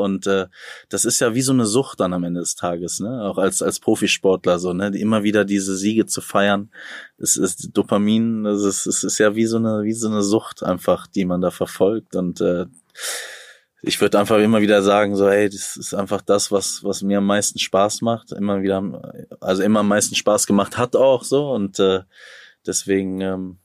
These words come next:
ich glaube, deswegen kann man auch, also das ist auch der Grund, warum man, warum die Sportler auch so erfolgreich sind, weil es einfach extrem Spaß macht und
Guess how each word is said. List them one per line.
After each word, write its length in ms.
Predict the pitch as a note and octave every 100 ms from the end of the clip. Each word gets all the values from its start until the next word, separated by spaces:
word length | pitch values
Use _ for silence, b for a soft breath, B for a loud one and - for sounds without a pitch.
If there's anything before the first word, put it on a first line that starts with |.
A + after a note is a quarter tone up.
| -
ich 80 | -
glaube, 300 | G#2 G#2+ G#2
deswegen 760 | G2+ - G#2 G2+ G2 G2 - -
kann 120 | G#2+ G#2
man 140 | G2+
auch, 260 | F#2+ F2+ -
also 380 | G2 F#2 F#2 F2 _
das 140 | G2+
ist 40 | G#2
auch 100 | F#2+
der 160 | G2
Grund, 260 | F#2 G#2 G#2
warum 260 | G2 F#2+ G2+
man, 260 | G2 G2
warum 220 | F#2 G2
die 120 | G2+ F#2
Sportler 400 | - G2+ G#2 F#2+
auch 80 |
so 100 | -
erfolgreich 540 | G2 F2+ G2+ G2+ F#2 E2+
sind, 320 | - F2 F2
weil 200 | F2+ F2+
es 180 | D#2 -
einfach 300 | - F2 -
extrem 440 | F#2+ - - F#2+ F#2+
Spaß 380 | - F#2+ F#2+ G2+
macht 200 | F#2 F#2+
und 160 | F2+